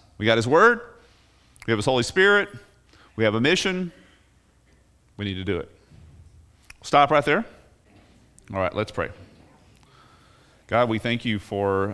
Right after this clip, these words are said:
um, teaching us. We thank you, God, for your word and just how we can have no fear of digging deep into it and, uh, seeing how rich it is, uh, how powerful a storyteller, Jesus, you were when you walked this earth, and how powerful you can be in us. Lord, you say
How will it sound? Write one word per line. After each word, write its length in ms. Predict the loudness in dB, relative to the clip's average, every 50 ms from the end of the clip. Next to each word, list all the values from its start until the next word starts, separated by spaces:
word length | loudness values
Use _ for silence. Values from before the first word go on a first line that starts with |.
| -4
um, 480 | -4 -4 -4 -4 -6 -6 -10 -12 -14 -14 -10
teaching 340 | -8 -8 -8 -6 -6 -6
us. 160 | -6 -8 -8 -10
We 80 | -10
thank 240 | -10 -8 -10 -10 -12
you, 80 | -10 -6
God, 280 | -4 -2 -2 -4 -4
for 140 | -6 -10 -10
your 140 | -8 -8 -10
word 560 | -8 -6 -6 -4 -2 -2 -2 -4 -4 -6 -8
and 240 | -10 -10 -12 -14 -14
just 260 | -12 -14 -14 -14 -10
how 260 | -8 -6 -6 -6 -6 -8
we 120 | -8 -10
can 360 | -10 -10 -12 -12 -12 -14 -16 -18 _ -20 _ _ _ _ _ _ _ _ _
have 240 | -6 -4 -4 -2 -2
no 160 | -4 -4 -4
fear 380 | -4 -6 -6 -4 -4 -4 -6
of 100 | -8 -8
digging 340 | -6 -8 -6 -6 -8 -10 -10
deep 240 | -10 -10 -10 -10 -12
into 460 | -14 -12 -12 -12 -12 -12 -12 -12 -10
it 180 | -12 -14 -16 -18 -20 -20 -20
and, 380 | -18 -16 -14 -14 -12 -12 -12 -12
uh, 180 | -12 -14 -14 -14
seeing 600 | -16 -14 -10 -10 -8 -8 -8 -8 -10 -10 -12 -12 -14 -16 -16 -16 -18 -18 -14 -12
how 180 | -10 -8 -8
rich 300 | -6 -6 -6 -8 -8 -8
it 80 | -8 -6
is, 420 | -6 -6 -6 -8 -10 -14 -18 -20 -20 _ _ _ _ _ _ _ _ _ _ _ _ _ -16
uh, 180 | -14 -14 -12 -14
how 260 | -10 -6 -6 -6 -6
powerful 640 | -8 -8 -6 -6 -4 -4 -4 -6 -6 -8 -10 -10 -10
a 40 |
storyteller, 960 | -10 -12 -14 -12 -10 -8 -8 -10 -8 -8 -8 -8 -8 -8 -10 -10 -12 -12 -14 -16 -16
Jesus, 460 | -14 -12 -12 -10 -12 -14 -14 -14 -14
you 100 | -14 -10
were 240 | -8 -8 -6 -6 -8
when 140 | -8 -10 -14
you 80 | -12
walked 260 | -12 -12 -12 -12 -12
this 180 | -14 -16 -16 -14
earth, 300 | -12 -10 -10 -10 -12 -14
and 100 | -14 -12
how 140 | -12 -12 -10
powerful 400 | -10 -10 -10 -10 -10 -10 -12 -12
you 140 | -14 -12 -12
can 100 | -12 -10
be 200 | -10 -10 -10 -8
in 100 | -8 -6
us. 320 | -6 -8 -8 -10 -14 -14
Lord, 180 | -12 -12 -12 -12
you 80 | -14
say 260 | -14 -12 -10 -10 -10